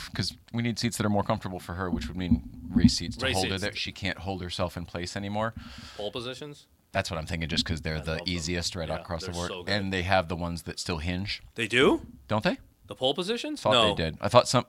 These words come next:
Speaker 1: oh, n-, no, okay, maybe not.
Speaker 2: Cut them.
Speaker 1: Oh, I can't do that.
Speaker 2: No, I know, I
Speaker 1: But,
Speaker 2: know.
Speaker 1: but to get the wheelchair in and
Speaker 2: Correct,
Speaker 1: out of
Speaker 2: correct,
Speaker 1: the back,
Speaker 2: correct,
Speaker 1: I need
Speaker 2: correct.
Speaker 1: it to be
Speaker 2: You
Speaker 1: able
Speaker 2: need
Speaker 1: to,
Speaker 2: it to be go,
Speaker 1: yeah.
Speaker 2: go.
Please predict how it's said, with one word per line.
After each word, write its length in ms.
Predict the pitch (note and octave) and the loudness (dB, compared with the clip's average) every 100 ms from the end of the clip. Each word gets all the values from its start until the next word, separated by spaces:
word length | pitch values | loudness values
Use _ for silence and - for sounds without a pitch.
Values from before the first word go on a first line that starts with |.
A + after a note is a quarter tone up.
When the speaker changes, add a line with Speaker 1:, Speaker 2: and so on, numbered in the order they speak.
| - | 0
Speaker 1:
oh, 220 | F#2+ F2+ | 0 0
n-, 200 | E2+ F2+ | 0 -4
no, 200 | D#2+ F2 - | -6 -8 -6
okay, 240 | E2+ - D2 | -8 -6 -6
maybe 220 | D#2 D#2+ | -6 -6
not. 140 | D2 - _ _ _ - A2 _ - | -8 -10 _ _ _ -20 -20 _ -16
Speaker 2:
Cut 140 | A2 | -16
them. 200 | F#2 F2+ _ _ _ - _ - | -18 -20 _ _ _ -20 _ 4
Speaker 1:
Oh, 140 | G#2+ | 6
I 60 | G2+ | 6
can't 200 | - E2 | 2 -4
do 100 | D2+ | -6
that. 140 | D2+ | -8
Speaker 2:
No, 100 | G#2 G2 | -8 -10
I 160 | - - | -10 -12
know, 100 | - | 6
I 20 | |
Speaker 1:
But, 140 | C#3 | 6
Speaker 2:
know. 60 | B2 | 6
Speaker 1:
but 140 | - - | 0 2
to 100 | A2 | 4
get 120 | A2 | 4
the 60 | F#2+ | 0
wheelchair 320 | G#2 F#2+ E2 | -2 -2 -2
in 140 | C#2 | -2
and 40 | D#2+ | -2
Speaker 2:
Correct, 120 | D#2 | 0
Speaker 1:
out 60 | |
of 60 | D#2+ | -2
Speaker 2:
correct, 160 | F2 F2 | -4 -4
Speaker 1:
the 60 | |
back, 240 | E2 D#2+ D2+ | -2 0 -2
Speaker 2:
correct, 140 | F2+ | 0
Speaker 1:
I 60 | F2+ | 0
need 120 | F2+ | 0
Speaker 2:
correct. 80 | D#2+ | -4
Speaker 1:
it 60 | D2+ | -6
to 80 | D2+ | -8
be 100 | D#2 | -6
Speaker 2:
You 60 | |
Speaker 1:
able 80 | - | -4
Speaker 2:
need 60 | A2 | -4
Speaker 1:
to, 60 | G2 | -6
Speaker 2:
it 20 | |
to 60 | |
be 100 | G2 | -10
go, 120 | F#2+ F#2+ | -8 -6
Speaker 1:
yeah. 200 | F2+ F2 | -6 -8
Speaker 2:
go. 180 | F2+ | -10